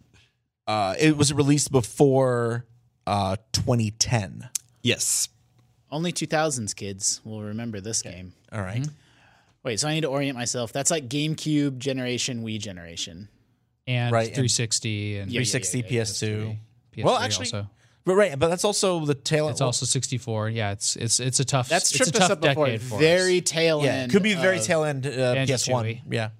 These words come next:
Speaker 3: Yeah, that, that hosed us with, uh, I think it was Majora's Mask came out right on that two thousand line.
Speaker 1: Okay. Wanna
Speaker 3: Um,
Speaker 1: start narrowing down platforms, maybe?
Speaker 3: Yeah, okay. Uh, we had a really clever way to do this last time.
Speaker 4: Japanese or American?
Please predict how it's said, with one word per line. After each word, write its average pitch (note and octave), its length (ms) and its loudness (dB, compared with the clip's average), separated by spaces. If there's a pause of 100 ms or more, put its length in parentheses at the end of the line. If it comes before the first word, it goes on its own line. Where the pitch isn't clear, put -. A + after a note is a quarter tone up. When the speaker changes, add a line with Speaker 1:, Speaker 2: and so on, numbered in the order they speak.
(140)
Speaker 3:
Yeah, A#2+ 420 -2
that, B2 220 -2
that C3+ 180 0
hosed D3+ 320 0
us C3 200 0
with, B2 220 -6
uh, A2 240 -2
I G#2 60 -8
think - 140 -10
it C3+ 40 -6
was A#2+ 140 -6
Majora's G2+ 360 -6
Mask G2 320 -8
came G#2+ 160 -8
out F#2+ 160 -10
right A2+ 320 -2
on G#2+ 180 -4
that G2 200 -8
two A2+ 160 -8
thousand F#2 460 -10
line. F2+ 320 -16 (100)
Speaker 1:
Okay. B2 220 -4 (160)
Wanna A#2+ 140 0
Speaker 3:
Um, A#2+ 40 -2
Speaker 1:
start G#2 280 -4
narrowing G#2+ 280 -2
down G#2 160 -2
platforms, A2+ 400 -4
maybe? A#2+ 220 -4 (340)
Speaker 3:
Yeah, E3+ 280 0
okay. D3+ 280 0
Uh, C3+ 300 -2 (160)
we D#3+ 100 0
had F3 160 -2
a A3 60 -2
really F#3 220 0
clever D3 300 -2
way C3 140 0
to A2+ 80 -4
do A2 160 -8
this G2+ 220 -4
last G#2+ 100 -4
time. C3+ 80 4
Speaker 4:
Japanese B2+ 300 2
or G#2+ 80 0
American? G2+ 480 -6